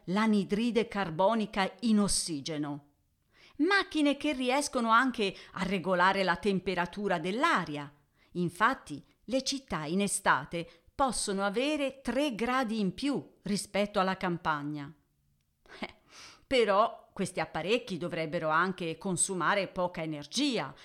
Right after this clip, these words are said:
non inquinare. E poi dovrebbero costare poco ed essere semplici da usare, senza bisogno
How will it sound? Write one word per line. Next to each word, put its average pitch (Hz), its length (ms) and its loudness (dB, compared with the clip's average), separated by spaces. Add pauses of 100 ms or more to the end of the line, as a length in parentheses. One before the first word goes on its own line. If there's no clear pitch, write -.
(160)
non 208 240 4
inquinare. 156 960 -2 (480)
E 381 160 -6
poi 415 260 -2
dovrebbero 175 960 -2
costare 156 540 -8
poco 302 720 -2 (220)
ed 202 180 0
essere 185 400 -2
semplici 175 640 -4
da 156 120 -4
usare, 165 800 0
senza 180 500 -4
bisogno 196 720 0